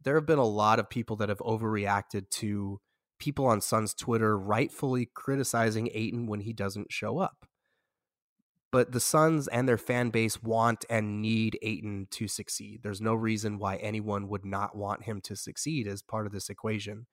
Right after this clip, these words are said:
So a lot of those people that had been rightfully criticizing Ayton for just not being locked in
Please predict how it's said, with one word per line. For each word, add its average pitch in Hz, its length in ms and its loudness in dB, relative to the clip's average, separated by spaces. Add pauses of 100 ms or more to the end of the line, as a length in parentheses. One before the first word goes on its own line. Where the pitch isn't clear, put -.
(640)
So 110 600 2 (260)
a 120 60 4
lot 123 200 6
of 123 60 6
those 120 160 4
people 113 440 0
that 104 200 0
had 113 260 0
been 107 360 0 (160)
rightfully 110 560 -2
criticizing 104 760 0
Ayton 101 480 -4 (640)
for 104 400 0
just 104 260 -6
not 107 260 0
being 107 220 -2
locked 101 360 0
in 113 360 0